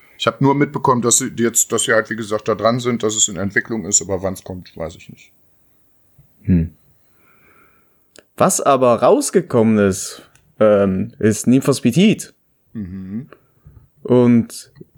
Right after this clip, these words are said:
Speaker 2: das habe ich sehr, sehr ausführlich gespielt. Und ich muss sagen, also Leute, die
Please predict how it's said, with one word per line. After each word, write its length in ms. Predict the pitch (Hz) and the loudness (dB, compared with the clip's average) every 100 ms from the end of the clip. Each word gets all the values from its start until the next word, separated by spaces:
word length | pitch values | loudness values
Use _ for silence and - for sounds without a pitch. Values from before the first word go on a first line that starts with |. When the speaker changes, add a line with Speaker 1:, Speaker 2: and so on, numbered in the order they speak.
| _ - | _ 0
Speaker 2:
das 340 | 110 107 - | 0 0 -2
habe 300 | 120 120 131 | 0 2 2
ich 80 | 117 | -2
sehr, 480 | - - 135 139 156 | -8 -4 2 4 4
sehr 240 | 160 135 | 4 4
ausführlich 440 | 147 147 - 147 143 | 2 0 0 0 0
gespielt. 600 | 135 - 147 202 294 - _ _ _ _ _ _ _ _ | -4 -2 2 2 0 -8 _ _ _ _ _ _ _ _
Und 320 | - 139 139 | 0 0 2
ich 80 | 123 | 2
muss 220 | 127 120 | 0 -2
sagen, 680 | 113 110 123 147 196 254 _ _ _ _ _ _ | 2 4 4 2 2 0 _ _ _ _ _ _
also 260 | - 120 127 | -2 0 0
Leute, 460 | 120 143 202 254 240 | 2 2 2 0 -4
die 440 | 175 170 160 | 0 2 2